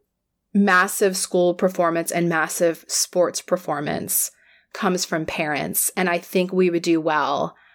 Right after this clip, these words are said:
to let our kids off the hook. I'm not saying, I'm not blaming parents for this because the school, the, it's the school environments that set it up.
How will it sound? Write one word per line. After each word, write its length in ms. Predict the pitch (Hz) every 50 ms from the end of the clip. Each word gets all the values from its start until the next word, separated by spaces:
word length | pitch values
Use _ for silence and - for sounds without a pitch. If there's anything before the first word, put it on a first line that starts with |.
| _ _ _ _ _ _ _ _ - -
to 760 | - - - 190 175 165 165 160 160 160 160 160 151 165 - _ _ _ _ _ _ _ _ _ _ _ _ _ _ -
let 240 | 185 180 175 165 160
our 120 | 151 151
kids 240 | - - 175 - -
off 200 | 160 165 - -
the 100 | - 165
hook. 360 | 170 - - - - - - _ _ _ _ _ _ _ _ _ _ _ _ _ _ _ _ _ _ _ _ _ _ _ _ _ _ _ - -
I'm 100 | 214 226
not 160 | 226 - 240
saying, 420 | - 269 247 240 233 220 - - -
I'm 140 | 190 196 196
not 180 | 208 208 175 190
blaming 400 | 208 208 202 208 208 202 180 175
parents 400 | - - 170 147 135 - - -
for 120 | - 170
this 200 | 143 - - -
because 280 | - 175 - 202 180 185
the 80 | -
school, 420 | 185 - - - 208 214 214 196 - -
the, 320 | - 190 190 208 - 185 - -
it's 200 | 220 214 - -
the 120 | - 220
school 280 | 214 - - 302 320 339
environments 600 | 285 240 202 196 196 196 202 190 180 165 170 -
that 160 | - 151 143
set 240 | - - 180 156 147
it 100 | 151 -
up. 300 | - - - - -